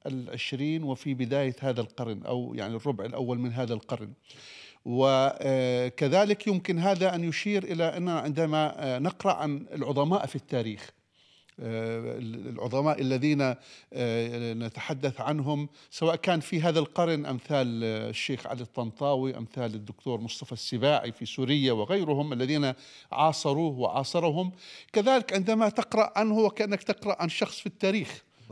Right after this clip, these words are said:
آه، ن-، نتحدث عن، آه، <coughs> إمام من أئمة الدعوة، نتحدث عن، آه، رجل شاعر، عن رجل أديب،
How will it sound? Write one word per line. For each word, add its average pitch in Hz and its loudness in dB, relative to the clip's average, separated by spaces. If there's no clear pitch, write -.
آه، 131 -2
ن-، 139 -4
نتحدث 143 -4
عن، 127 -2
آه، 113 -2
<coughs> 135 0
إمام 139 4
من 123 -2
أئمة 123 -4
الدعوة، 151 0
نتحدث 120 -6
عن، 110 -8
آه، 113 -4
رجل 123 -2
شاعر، 160 2
عن 123 -8
رجل 127 -4
أديب، 151 0